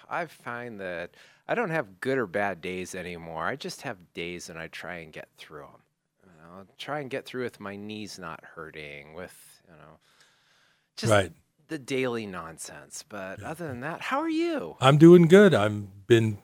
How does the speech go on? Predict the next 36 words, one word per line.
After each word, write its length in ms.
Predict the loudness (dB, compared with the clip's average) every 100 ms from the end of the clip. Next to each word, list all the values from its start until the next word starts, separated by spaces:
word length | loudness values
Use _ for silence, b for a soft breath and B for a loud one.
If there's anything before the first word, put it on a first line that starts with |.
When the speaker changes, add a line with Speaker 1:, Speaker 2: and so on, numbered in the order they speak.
| _
Speaker 2:
super 360 | 4 4 6
busy. 360 | 4 4 4 0
I 120 | 0
did 240 | 4 6 8
get 180 | 6
one 300 | 6 2 2
good 280 | 4 6 6
piece 220 | 4 -2 -4
of 100 | -8
advice 400 | -2 2 2 0
about 340 | -6 -6 -6 _ _ _ _
that 240 | -2 -2 -6 _ _ -20 2
type 220 | 2 2
of 80 | 0
thing. 320 | 0 0 -2 -8 _ _ _ _ _ _ _ -14
Uh, 120 | -8
this 220 | -4 0
was 120 | 0 2
from, 500 | 4 4 2 -4 -12 -16
uh, 240 | -14 -14 -10
one 140 | -6 -2
of 60 |
my 120 | 0 -2
clients 420 | -2 -4 -4 2
who 120 | 4
has 160 | 4 2
a 60 |
lot 280 | -4 4 4
of 220 | 4 2
business 340 | 4 4 2 -2
going 340 | 2 2 0
on, 220 | -4 -10
and 180 | -12 -14 -20 _ _ _ _ _
he 120 | -2
said, 440 | 2 6 6 6 -2 _ _ _ -18
"Y-, 140 | -16